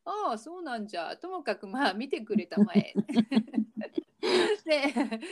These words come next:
車が映るんですけど、え、この車がね、五十四番という番号をつけてるんですけど、資料による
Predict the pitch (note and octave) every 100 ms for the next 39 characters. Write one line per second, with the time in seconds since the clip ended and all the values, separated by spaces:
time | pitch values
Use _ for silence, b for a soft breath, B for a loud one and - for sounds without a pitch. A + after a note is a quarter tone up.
0 | B3+ C4 A#3 A3 G#3 A3 G#3+ F3 D#3+ D#3+
1 | - G3+ A3 G#3 E4+ D#4+ C4 G#3 G3 _
2 | _ _ D4 D#4 F4 F4+ F4 E4+ D#4+ D#4
3 | D#4 C#4+ G#3 A3+ A3+ F4+ F#4+ G#4+ G4+ A#3
4 | F#3 - E3+ E3 E3 F3 E3+ D#3+ - -
5 | D#3 - - - - - - C#4+ D4 D4
6 | B3 F3 D#3 -